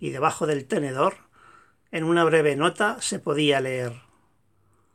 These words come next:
"Me voy a jugar a la consola con David. Si sales con tus amigas, déjame la cena preparada, porfa".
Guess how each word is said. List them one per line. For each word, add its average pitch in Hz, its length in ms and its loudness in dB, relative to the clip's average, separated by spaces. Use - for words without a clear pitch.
"Me 156 180 -6
voy 175 340 2
a - 80 -4
jugar 165 400 0
a 160 100 4
la 143 160 0
consola 165 640 -2
con 160 220 -2
David. 143 340 0
Si - 260 -4
sales 170 360 2
con 175 220 -6
tus - 180 -4
amigas, 165 680 -4
déjame 170 500 -2
la 160 120 2
cena 170 320 2
preparada, 143 640 -2
porfa". - 540 -6